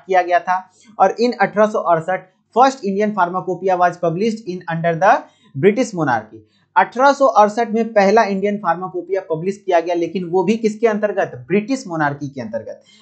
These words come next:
जो इंडिया का अपना pharmacopoeia था, वो उन्नीस सौ पचपन में पहला एडिशन पब्लिश हुआ है,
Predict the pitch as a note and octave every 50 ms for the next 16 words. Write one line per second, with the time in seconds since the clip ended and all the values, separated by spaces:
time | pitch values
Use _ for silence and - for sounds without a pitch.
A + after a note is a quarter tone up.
0 | - - D3+ G#3+ A3 G#3+ G#3+ G#3+ G#3 G#3+ B3+ C4 B3+ B3+ - - F3 F3+ F3+ G3+
1 | A3 B3 B3 A#3 A3+ G3 G3 F#3+ G3 F#3+ - F#3+ E3+ E3+ F3+ F#3 F3 F3+ F3+ F#3+
2 | G#3+ A#3 A#3 C4 - - - F3+ A3+ - G#3+ G#3+ A3+ C4 B3+ - C4 B3 B3 A#3
3 | G#3+ G#3+ G#3+ - B3 B3 A#3+ A#3+ A#3 A#3 G#3 G3 G3 G3 F#3+ F3+ F3+ - - F#3+
4 | F3 D#3+ D3+ D3 C#3 C#3 C3 - A#2+ G#2+ G#2 -